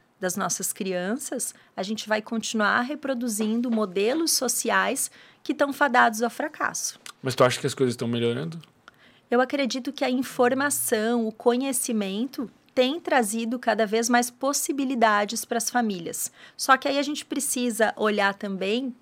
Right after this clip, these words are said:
Speaker 1: pra, pras necessidades básicas. Por quê? Eu só consigo olhar pra necessidade do meu filho, pro emocional, pro afetivo, se eu tiver o mínimo.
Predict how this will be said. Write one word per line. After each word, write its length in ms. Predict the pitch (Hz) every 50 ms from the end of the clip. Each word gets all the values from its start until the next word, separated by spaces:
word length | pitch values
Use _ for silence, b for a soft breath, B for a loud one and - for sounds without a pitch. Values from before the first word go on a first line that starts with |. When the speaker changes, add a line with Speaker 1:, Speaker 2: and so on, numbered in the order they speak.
| _
Speaker 1:
pra, 520 | - 226 220 214 208 208 208 208 208 208 208 B B B B B B B
pras 200 | - 233 226 208
necessidades 680 | 240 240 233 - - 254 - - 233 220 220 226 220 220
básicas. 800 | 220 208 220 226 226 220 214 202 180 160 175 - - - - -
Por 240 | - - 269 277 -
quê? 320 | - - 226 185 175 - _ -
Eu 60 | 208
só 180 | 196 - - 277
consigo 440 | 277 - 494 453 - - 294 247 254
olhar 380 | 233 220 208 196 190 208 233
pra 160 | 247 - 226 214
necessidade 640 | 214 202 - 214 202 - - 202 196 190 190 202
do 100 | 190 190
meu 160 | 190 190 185 175
filho, 600 | - - - 185 190 214 233 240 226 196 180 165 B B B B B B
pro 140 | - 220 214
emocional, 920 | 202 202 202 202 196 - - - 190 175 170 165 170 196 220 220 208 202
pro 160 | 202 - 202 196
afetivo, 1040 | 180 - - 196 180 - - - - - 180 190 220 240 240 214 185 170 185 185 - B B B B B
se 200 | B - - 302
eu 100 | 285 277
tiver 340 | 277 - - 311 240 247 254
o 60 | 277
mínimo. 480 | 294 285 254 254 285 285 233 196 196